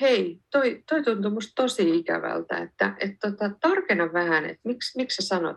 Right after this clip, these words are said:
noin?" Koska silloin se tulee sille ihmiselle takaisin ja sit se voi sanoa, että "Hei, ai, anteeksi, en mä, mä en oikeasti noin sitä tarkoita, mä tarkoitin tätä." Ja mä luulen, että se on usein se lopputulos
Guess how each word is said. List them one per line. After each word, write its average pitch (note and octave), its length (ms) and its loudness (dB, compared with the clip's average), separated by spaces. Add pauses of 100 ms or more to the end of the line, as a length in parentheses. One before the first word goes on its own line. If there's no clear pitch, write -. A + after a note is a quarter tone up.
noin?" F3 380 -6 (760)
Koska G3 260 -2
silloin D4+ 320 4
se A#3+ 100 0
tulee A3 360 2
sille G#3 220 -2
ihmiselle G3 580 -2
takaisin E3 560 -4
ja D#3+ 100 -4
sit G#3 180 -6
se G#3 120 -4
voi F3+ 280 0
sanoa, F#3 300 0
että F3+ 240 -6
"Hei, C4 200 4
ai, A#3+ 320 4
anteeksi, G#3+ 540 -2
en G#3 80 0
mä, G3+ 140 2 (220)
mä G#3+ 80 -4
en G#3 80 0
oikeasti G3+ 380 -2
noin G#3 260 4
sitä E3+ 240 -6
tarkoita, - 440 -10
mä G3 40 -6
tarkoitin F#3+ 460 -4
tätä." - 400 -4 (960)
Ja G3 60 4
mä A#3 120 4
luulen, B3 320 4
että F#3+ 180 -4
se B3+ 120 2
on G#3 280 0
usein F3 520 0
se D#3 300 -8 (120)
lopputulos - 1000 -4